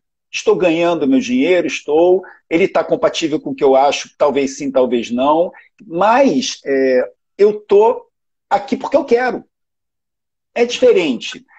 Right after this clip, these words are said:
Então, quando você tem uma atividade, eu falava isso, eu falo isso, professor, é, é, ao longo desses, é, todos esses anos, aí, trinta e quatro anos que eu dou aula particular,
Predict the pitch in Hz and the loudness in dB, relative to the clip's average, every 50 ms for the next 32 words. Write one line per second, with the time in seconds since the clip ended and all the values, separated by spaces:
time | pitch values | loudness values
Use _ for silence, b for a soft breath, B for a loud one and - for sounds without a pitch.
0 | b b 147 - 208 214 208 254 349 381 349 294 277 254 233 - 208 180 - - | b b -6 -4 -4 -2 0 -2 -2 -2 -2 0 0 0 0 0 -6 -8 -8 -6
1 | 143 139 135 139 135 135 - 160 139 143 117 98 110 110 104 92 92 - 98 - | -4 -2 0 -2 -2 -4 -6 -10 -8 -6 -4 -2 -2 -2 -2 -4 -6 -10 -16 -20
2 | B B B B 185 185 202 202 196 190 185 196 190 165 - - - 165 - 170 | B B B B -2 0 0 2 2 2 0 0 -4 -6 -8 -8 -10 -8 -2 -2
3 | 175 180 165 160 - - 135 120 139 131 - 117 - - _ _ _ _ _ - | 0 0 0 -2 -4 -6 -8 -8 -8 -8 -8 -10 -10 -10 _ _ _ _ _ -4
4 | 139 135 135 127 127 - - _ _ - - 147 127 131 151 165 196 226 247 226 | 0 2 2 2 0 -2 -8 _ _ -10 -4 0 2 2 4 4 4 2 2 2
5 | 214 160 185 165 - - 151 131 - - - - _ _ - 135 117 110 107 104 | 2 2 0 -2 -2 -4 -6 -8 -8 -8 -12 -12 _ _ -6 -4 -2 0 0 2
6 | 104 101 95 92 - _ _ _ _ - 220 226 202 175 202 196 - 165 135 - | 0 0 -2 -4 -8 _ _ _ _ 0 0 2 2 2 0 0 -2 -6 -2 -2
7 | 180 170 143 - 139 139 135 - 214 254 254 254 196 - - 180 170 170 - 160 | 0 0 0 2 2 0 0 2 2 0 2 2 0 0 0 0 -2 -2 -2 -4
8 | 143 139 139 135 - - 135 113 120 117 117 117 117 - 101 - - - - 123 | -2 -2 -2 -2 -4 -4 -4 0 2 4 4 2 0 -2 -8 -10 -10 -6 -2 0
9 | 127 135 120 - | 0 0 0 -2